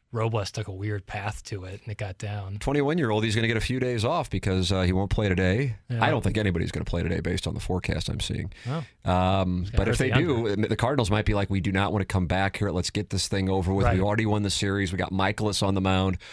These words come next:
Speaker 2: We wanna keep him on schedule."
Speaker 1: Yep.
Speaker 2: I would gather the next time you see him is against the Astros, which means he'd pitch against the Astros and the Yankees next week. You'd like to keep him on schedule.
Speaker 1: Yeah, it's a
Speaker 2: So
Speaker 1: good call.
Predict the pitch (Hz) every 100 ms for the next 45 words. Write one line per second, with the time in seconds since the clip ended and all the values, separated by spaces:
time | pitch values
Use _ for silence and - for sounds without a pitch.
0 | - 95 95 98 - 113 107 110 104 98
1 | - - 104 92 95 92 - - 120 110
2 | - - _ _ 82 90 82 85 - 98
3 | 101 107 107 98 98 - - 98 95 87
4 | - 107 101 98 92 98 95 101 92 95
5 | 98 - 101 98 87 90 92 90 85 -
6 | - 92 - 95 98 - 98 - 92 101
7 | 101 95 98 95 117 110 120 - 135 135
8 | - - - - - - 101 90 101 98
9 | 110 113 107 104 104 92 - 131 127 -
10 | 123 120 104 - 95 95 95